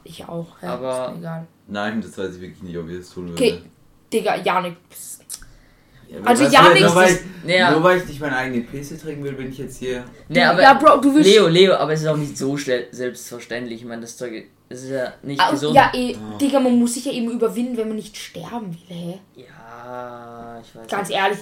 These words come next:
Speaker 1: ich würd's
Speaker 2: Wenn
Speaker 1: machen,
Speaker 2: ich so ein
Speaker 1: ja.
Speaker 2: Filtergerät,
Speaker 3: Okay.
Speaker 2: egal,
Speaker 1: Boah, wegen
Speaker 2: reden wir
Speaker 1: dieser
Speaker 2: über was
Speaker 1: Folge,
Speaker 2: anderes.
Speaker 1: jetzt hab ich irgendwie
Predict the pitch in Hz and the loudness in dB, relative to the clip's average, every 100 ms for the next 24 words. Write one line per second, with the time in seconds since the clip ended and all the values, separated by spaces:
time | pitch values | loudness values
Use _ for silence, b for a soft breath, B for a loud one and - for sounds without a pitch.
0 | 196 - - 208 - 151 180 170 175 170 | -10 -10 -8 -8 -4 -2 -2 -4 -4 -2
1 | 156 - 151 156 131 120 98 - - 139 | -2 -4 -8 -6 -6 -6 -8 -10 -10 -6
2 | 120 117 113 - 233 277 277 247 302 277 | -2 0 -2 -2 -2 2 2 2 0 0
3 | 247 269 277 247 254 233 - - - 214 | 0 2 2 0 -2 -2 -10 -16 -10 -8
4 | 233 208 - - 233 220 | -8 -10 -14 -6 -6 -6